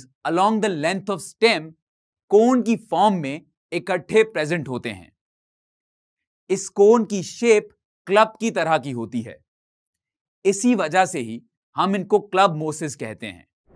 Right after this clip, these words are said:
Selaginella crociana is the common example of club mosses। Selaginella एक heterosporous प्लांट है, यानी कि इसमें दो तरह के स्पोर्स प्रोड्यूस होते हैं। लार्ज haploid स्पोर्स जर्मिनेट होकर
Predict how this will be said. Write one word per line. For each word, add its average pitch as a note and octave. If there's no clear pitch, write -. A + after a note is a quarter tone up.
Selaginella A#3
crociana E3
is F#3+
the A#3+
common A#3
example D#3
of E3+
club D#3
mosses। G#2
Selaginella G3
एक G3+
heterosporous F#3+
प्लांट D#3
है, -
यानी F3+
कि F3
इसमें G3
दो G#3+
तरह F#3
के F3+
स्पोर्स F3+
प्रोड्यूस E3
होते A#2+
हैं। F#2+
लार्ज E3
haploid G3+
स्पोर्स F#3+
जर्मिनेट E3
होकर C3+